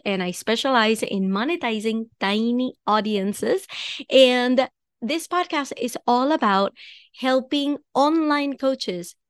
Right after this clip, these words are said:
make sure that they are growing their business,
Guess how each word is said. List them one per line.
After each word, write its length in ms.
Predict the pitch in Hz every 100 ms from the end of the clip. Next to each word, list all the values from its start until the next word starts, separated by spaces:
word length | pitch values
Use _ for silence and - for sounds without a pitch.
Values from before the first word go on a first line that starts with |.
| _
make 220 | 214 254 262
sure 220 | 277 262
that 180 | 247 190
they 220 | 233 220
are 200 | - 214
growing 460 | 196 202 208 202 208
their 160 | 190 190
business, 520 | 185 190 - -